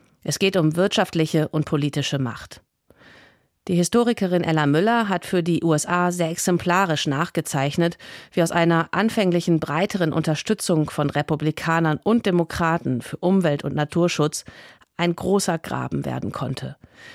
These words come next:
In ihrem Buch Die amerikanische Rechte und der Umweltschutz. Denn das Bewahren, der Schutz unserer Umgebung, unserer Umwelt, das ist eigentlich ein urkonservatives Anliegen. Klimaschutz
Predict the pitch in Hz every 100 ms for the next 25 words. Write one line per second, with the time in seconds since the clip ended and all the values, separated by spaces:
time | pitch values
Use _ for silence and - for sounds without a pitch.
0 | - _ - 175 185 170 185 240 - -
1 | 202 156 165 175 - 175 190 175 160 160
2 | 175 - 156 147 147 151 147 127 - -
3 | - - - - _ _ _ _ - 165
4 | 160 147 - 139 151 190 208 160 117 110
5 | - - 120 - 247 - - - 156 160
6 | 139 151 151 180 165 131 123 156 156 151
7 | 202 220 147 113 - - - - - 208
8 | 233 - 185 165 165 165 160 - - 156
9 | - 233 226 - 180 170 156 147 - 143
10 | 135 135 135 123 120 - 156 _ _ _
11 | _ _ - 214 233 240 220 208 -